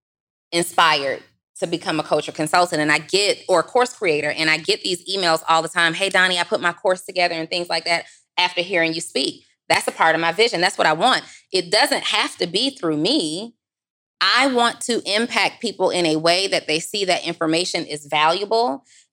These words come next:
And what I really want, what, m-, what my goal really is to do is to help people who feel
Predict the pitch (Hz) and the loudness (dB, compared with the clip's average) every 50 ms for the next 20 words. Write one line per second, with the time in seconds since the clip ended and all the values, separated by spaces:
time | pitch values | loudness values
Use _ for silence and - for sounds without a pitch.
0 | _ - 170 175 175 175 170 170 170 170 170 170 170 - - _ _ _ _ _ | _ -4 -2 0 2 2 2 2 2 2 0 0 -2 -6 -8 _ _ _ _ _
1 | _ _ 165 175 190 180 175 170 170 175 185 214 247 285 277 269 233 202 196 185 | _ _ 0 2 4 4 4 4 2 2 2 2 2 2 0 -2 0 2 2 4
2 | 180 170 143 - - - 165 175 180 - - - _ - 175 175 - 180 185 190 | 4 2 0 -4 -8 -4 0 0 0 0 -2 -8 _ -4 -4 -4 0 2 2 2
3 | - 180 180 185 180 196 190 196 190 185 160 - 160 165 180 202 233 277 277 240 | 4 2 2 4 4 4 4 6 4 2 0 -2 -4 -2 2 2 2 2 2 0
4 | 190 175 185 180 - - 175 165 175 170 170 165 - - 165 - - 196 196 - | 0 0 -2 -2 -4 -6 -4 -2 0 0 0 0 -2 -6 -4 0 2 2 2 2
5 | - - 220 208 185 - 185 180 175 175 190 165 - - - 180 175 160 160 | 0 -6 -10 -10 -6 -2 -2 -2 -2 -2 -6 -8 -8 -4 0 2 2 2 2